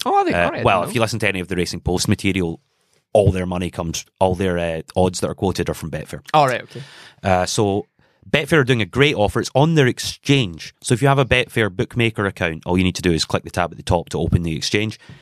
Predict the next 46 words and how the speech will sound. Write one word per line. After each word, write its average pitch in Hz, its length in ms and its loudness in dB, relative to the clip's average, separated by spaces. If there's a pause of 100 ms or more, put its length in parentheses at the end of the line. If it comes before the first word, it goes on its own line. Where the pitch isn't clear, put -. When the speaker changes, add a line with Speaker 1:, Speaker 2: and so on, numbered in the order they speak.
(200)
Speaker 2:
If - 180 -2
you 160 100 4
bet 143 240 0
twenty 151 440 0
pounds 107 600 0 (240)
on 98 140 2
the 98 160 -2
opening 104 360 0
race 90 380 -2
on 90 100 -4
something 92 440 -2
to - 100 0
win, 80 280 -2 (500)
Speaker 1:
Mm-hmm. 139 160 -6
Speaker 2:
so 87 100 -6
it 87 40 -2
has 110 140 -2
to - 60 -10
be 113 60 2
a 110 80 4
win 95 220 -2
bet 92 220 0 (140)
for - 140 -4
twenty 120 260 0
pounds, 80 260 -6 (760)
that 113 140 2
will 110 140 -4
unlock 107 440 2
you 90 180 0
a 92 80 -10
free - 380 -2
twenty 87 320 0
pounds 82 380 0
to - 120 0
use 87 420 -4
at 87 160 -6
some 87 320 0
stage 85 460 0 (460)
in 90 140 0
the 85 100 4
rest 82 260 0
of 71 80 -8
day 78 160 -2
one. 73 200 -6 (640)
Speaker 1:
Oh, 160 140 4
and 143 120 0